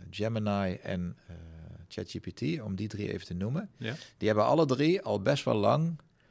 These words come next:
Speaker 1: een nieuw model uit, waarbij alleen de kleinste of de middelma-, de middelste versie uit is. En het grote model komt eraan.
Speaker 2: Ja.
Speaker 1: En het grote model zou dan slimmer en beter moeten zijn. En dat komt maar niet.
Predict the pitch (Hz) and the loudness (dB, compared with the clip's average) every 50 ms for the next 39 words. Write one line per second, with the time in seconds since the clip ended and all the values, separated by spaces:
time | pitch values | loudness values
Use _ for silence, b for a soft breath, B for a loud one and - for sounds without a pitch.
0 | b b b b b b b _ - - 98 104 117 127 117 107 101 87 98 113 | b b b b b b b _ -6 -4 -2 0 2 2 2 4 4 6 6 6
1 | 143 160 151 143 131 151 175 - - - 117 113 107 110 110 110 107 110 117 120 | 6 4 2 2 2 2 2 0 0 0 0 2 4 6 6 6 6 4 2 2
2 | 120 120 - 117 113 113 113 - - - - - - 101 104 101 98 98 98 98 | 0 0 0 0 0 0 0 -2 -4 -6 -4 -4 -2 -2 0 0 0 0 0 0
3 | 98 - - 113 101 95 98 101 110 107 104 - - 87 82 95 101 107 101 95 | 0 -2 -4 -4 -4 -2 0 2 2 2 0 -2 -4 -4 0 2 2 2 2 0
4 | - - 87 95 - - 95 85 85 90 95 98 - - - 110 120 127 127 117 | -2 -2 -2 -2 -2 -4 -4 -2 0 2 2 2 2 2 4 4 6 4 4 2
5 | 117 107 110 117 113 - - 123 104 - - - - 135 120 101 87 80 80 80 | 2 4 4 4 4 2 0 0 0 0 -2 -2 -2 0 0 2 2 0 -2 -4
6 | - - 135 127 143 143 - - - 95 92 - - 107 110 110 107 107 104 107 | -8 -6 -6 -4 -4 -6 -6 -4 -4 -4 -2 0 2 2 2 2 0 0 0 0
7 | 104 95 101 98 98 95 92 - - 101 95 98 95 90 92 92 101 98 - 87 | 0 0 0 0 0 -2 -4 -4 -2 -2 -2 -2 -2 -2 0 0 0 0 0 -2
8 | 85 - - - - - - 92 95 101 - - - 127 127 - - 71 71 71 | -4 -6 -6 -4 -4 -4 -4 -4 -4 -6 -4 -4 -4 -4 -4 -4 -6 -6 -6 -8
9 | - - - | -8 -12 -16